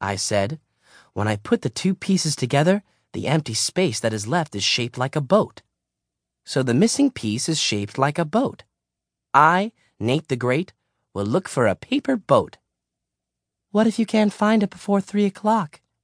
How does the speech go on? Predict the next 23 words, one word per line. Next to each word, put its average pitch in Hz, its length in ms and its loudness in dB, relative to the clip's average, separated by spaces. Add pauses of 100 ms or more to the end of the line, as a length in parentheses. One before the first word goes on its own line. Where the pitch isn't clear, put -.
Annie 101 260 0
asked. 95 420 -6 (600)
"Then 107 140 0
I 143 160 4
am 104 180 2
sunk," 120 540 -2 (320)
I 90 140 -6
said. 95 400 -6 (1160)
Sludge 139 360 2
and 131 100 2
I 127 160 2
walked 139 520 0
and 151 180 0
thought. - 440 -2 (1120)
I, 107 400 2 (160)
Nate 120 280 0
the 113 80 0
Great, 110 520 0 (280)
had 107 180 -6
seen 240 280 2
a 147 60 4
boat 98 240 -4
today. 85 400 -8